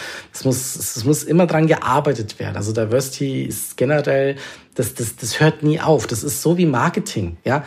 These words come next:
Marketing machst du ja auch nicht nur einmal, ja, hast abgehakt und das war's, sondern du arbeitest ja permanent dran. Es verändert sich auch immer wieder irgendwas, musst du immer auf die neuesten Trends eingehen.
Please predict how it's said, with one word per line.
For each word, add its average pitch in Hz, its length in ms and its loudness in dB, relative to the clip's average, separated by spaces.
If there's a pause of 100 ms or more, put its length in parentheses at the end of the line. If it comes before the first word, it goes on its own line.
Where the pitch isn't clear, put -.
(240)
Marketing 151 480 0
machst 143 160 0
du 139 40 2
ja 123 60 0
auch 165 100 6
nicht 175 140 4
nur 143 140 -2
einmal, 127 560 2
ja, 156 440 -2
hast 135 200 -4
abgehakt 165 560 2
und 123 180 -4
das 110 160 -2
war's, 139 280 2
sondern 113 220 0
du 113 120 -4
arbeitest 127 360 -4
ja 135 80 2
permanent 143 800 -2
dran. 104 220 -4
Es 110 100 -6
verändert 143 380 -4
sich 135 160 -4
auch 127 100 -6
immer 151 240 2
wieder 147 180 4
irgendwas, 120 520 -2
musst 113 140 -6
du 127 40 -4
immer 127 80 -2
auf 131 80 -4
die 131 120 -4
neuesten 135 260 -2
Trends 120 300 -4
eingehen. 104 340 -6